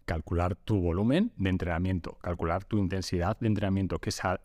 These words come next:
que sea adecuada cien por cien a ti. Y lo segundo, pues preparar tanto a nivel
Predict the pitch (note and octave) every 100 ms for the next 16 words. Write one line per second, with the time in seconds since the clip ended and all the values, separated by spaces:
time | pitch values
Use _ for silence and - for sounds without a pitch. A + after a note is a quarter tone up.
0 | - G#2 - G2+ A2 G#2+ F#2+ - F#2 G2+
1 | - - F#2+ G2 F2+ F#2 F2+ - C#3+ -
2 | - - - F#2 F2 A2+ - - - -
3 | C#3+ D3+ C#3 C3 D#3+ A#2+ E2 - A2 G#2
4 | - G2+ - F#2+ G#2 G2+ - F#2+ F#2 F2+
5 | F#2 F2+ F#2 F#2+ G2+ A2